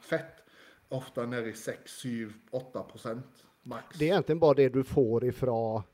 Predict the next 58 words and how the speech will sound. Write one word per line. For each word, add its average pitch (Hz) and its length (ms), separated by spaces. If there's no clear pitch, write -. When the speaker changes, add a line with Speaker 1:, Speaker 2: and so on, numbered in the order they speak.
Speaker 2:
proteiner, 131 520
da, 147 160
eller 135 340
det 131 200
fettet 127 320
som 127 140
er 117 220
i 123 160
kjøttet 123 500
og, 120 360
og, 123 120
og 120 140
i 127 60
Speaker 1:
Så 170 100
å 143 60
Speaker 2:
karben. 123 180
Speaker 1:
si, 123 220
Speaker 2:
Ja. 151 120
Speaker 1:
så 139 100
å 120 80
si. 135 220
Litt 185 280
grann 139 360
tilskudd 139 460
utenom 120 440
med 120 100
omega 117 300
tre 117 220
og 104 60
litt 110 160
sånt, 123 260
men 135 100
ikke 131 220
noe 135 300
utenom 135 360
det. 113 140
Kanskje 147 400
to-tre 139 380
egg 120 320
her 120 200
og 113 60
der, 117 240
hele 123 220
egg 113 160
utenom. 117 480
Eh, 139 60
Speaker 2:
Mm. 123 280
Speaker 1:
og 127 60
det - 120
er 135 100
da 123 60
du 117 80
kommer 131 240
opp - 120
i - 20
den 113 120
femogsekstien, 110 760
ja. 107 120